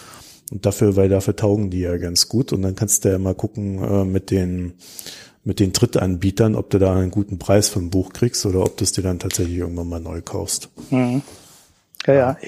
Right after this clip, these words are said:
Speaker 2: Ich hab zwei so Listen. Du kannst ja bei Amazon auch mehrere machen, ne? Du kannst ja private machen.
Speaker 1: Du hast ja sogar seit heute einen eigenen Patreon-Account.
Speaker 2: Ja, Wahnsinn, ne?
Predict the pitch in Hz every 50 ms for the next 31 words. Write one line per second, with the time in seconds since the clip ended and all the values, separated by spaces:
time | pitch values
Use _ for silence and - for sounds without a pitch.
0 | - _ _ - - - 180 - - - - 147 156 214 208 156 117 117 117 120
1 | - - - - 120 113 127 - - _ 131 127 - - 143 131 131 127 135 139
2 | 139 135 135 131 123 123 131 135 139 139 131 120 120 120 120 120 131 - - 127
3 | 127 160 165 - - - - - - 127 - - 143 127 123 123 131 131 - 131
4 | 113 120 117 131 131 - 110 135 190 240 143 131 131 - - - 139 120 113 117
5 | 120 110 110 107 107 104 104 98 - - 117 110 - - 120 107 104 104 104 98
6 | 104 110 107 98 101 - - 143 165 - - - 110 92 87 87 82 78 - -
7 | - 90 85 87 - - - _ _ - - - - - 127 123 139 143 170 208
8 | 180 160 143 127 127 165 214 180 -